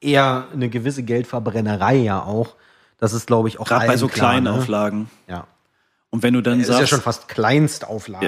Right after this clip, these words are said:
Speaker 2: Ja,
Speaker 1: Also ich meine,
Speaker 2: genau.
Speaker 1: wenn wir von zweihundert Seven Inches reden, das ist ja eigentlich fast nichts.
Speaker 2: Ja, genau.
Speaker 1: Äh, wenn man da die Produktionskosten den, den Erlösen
Speaker 2: Ja.
Speaker 1: gegenüberstellt, da, also, ne, das ist ja eine
Speaker 2: Dann
Speaker 1: ziemlich
Speaker 2: kriegt die Band
Speaker 1: schwierige
Speaker 2: ja auch
Speaker 1: Rechnung.
Speaker 2: noch Freikopies, zwar nicht viele, weil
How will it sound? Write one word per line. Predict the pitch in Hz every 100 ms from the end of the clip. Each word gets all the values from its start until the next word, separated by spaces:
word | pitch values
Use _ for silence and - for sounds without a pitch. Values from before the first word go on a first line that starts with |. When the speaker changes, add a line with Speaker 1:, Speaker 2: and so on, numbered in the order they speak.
| 101
Speaker 2:
Ja, |
Speaker 1:
Also | 113
ich | 113
meine, | 120
Speaker 2:
genau. | 110
Speaker 1:
wenn | 123
wir | 123
von | 113
zweihundert | 98 - 120 135 123 110
Seven | 139 156 151
Inches | 113 113 107 - 117
reden, | 113 120
das | 117 123
ist | 123
ja | 113 107 -
eigentlich | 113 120
fast | - 101 -
nichts. | 120 - -
Speaker 2:
Ja, | 110 - _ _ _ _ _ _
genau. | 110 104
Speaker 1:
Äh, | 104
wenn | 117
man | 120
da | 117
die | 123
Produktionskosten | 120 131 123 - 131 135 139 - 131 - - 131 127 127 - _ _ -
den, | 127 123
den | 117
Erlösen | 120 120 127 151 143
Speaker 2:
Ja. | 117
Speaker 1:
gegenüberstellt, | 123 139 143 117 - 113 113
da, | 113 107
also, | 113 110 104 95 _
ne, | 120 117
das | 113 123
ist | 123 120
ja | 113 110
eine | 117
Speaker 2:
Dann | 113
Speaker 1:
ziemlich | 113 -
Speaker 2:
kriegt | -
die |
Band | 127 131
Speaker 1:
schwierige | 110
Speaker 2:
ja | 131
auch | 123
Speaker 1:
Rechnung. | 131
Speaker 2:
noch | 123
Freikopies, | - 127 143 - 151 147 139
zwar | - 123
nicht | 110 104
viele, | - 131 151 165 151 131
weil | 117 117